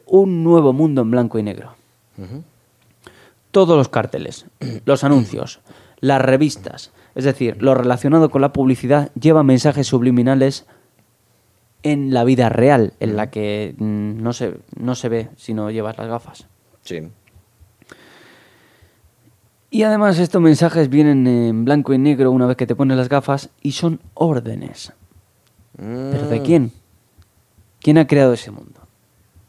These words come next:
Speaker 1: No
Speaker 2: Yo
Speaker 1: sé.
Speaker 2: no.
Speaker 1: El espectador se encuentra de alguna manera intranquilo y dice, "Bueno, ¿qué, qué está pasando aquí?".
Speaker 2: Ujú.
Speaker 1: Aunque pronto ese sentimiento se transforma en angustia.
Speaker 2: Claro.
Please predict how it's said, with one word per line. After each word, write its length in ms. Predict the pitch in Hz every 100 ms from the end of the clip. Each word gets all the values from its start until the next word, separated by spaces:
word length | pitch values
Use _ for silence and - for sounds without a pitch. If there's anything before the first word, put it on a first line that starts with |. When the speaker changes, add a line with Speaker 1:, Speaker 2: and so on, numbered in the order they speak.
| _
Speaker 1:
No 880 | - 117 98 80 - - - - 104
Speaker 2:
Yo 120 | 104 117
Speaker 1:
sé. 20 |
Speaker 2:
no. 240 | 123 147 - - - 60 90
Speaker 1:
El 140 | 107 113
espectador 540 | 117 127 - 117 135
se 80 | 143
encuentra 420 | 135 151 151 151
de 40 | 151
alguna 240 | 127 139
manera 220 | 135 143
intranquilo 500 | 160 143 120 113 156
y 40 | 147
dice, 180 | 110 120
"Bueno, 260 | 113 143 147 -
¿qué, 100 | 113
qué 100 | 117
está 200 | - 120
pasando 280 | 117 113
aquí?". 240 | 107 160 214 _ _ - - -
Speaker 2:
Ujú. 220 | 98 98 120 - _
Speaker 1:
Aunque 300 | 127 127 123
pronto 380 | 117 139 143 156
ese 160 | 135 131
sentimiento 500 | 131 120 123 127 143
se 80 |
transforma 460 | 117 104 - 110 101
en 80 | 98
angustia. 500 | 107 156 - - - _ _
Speaker 2:
Claro. 220 | 101 90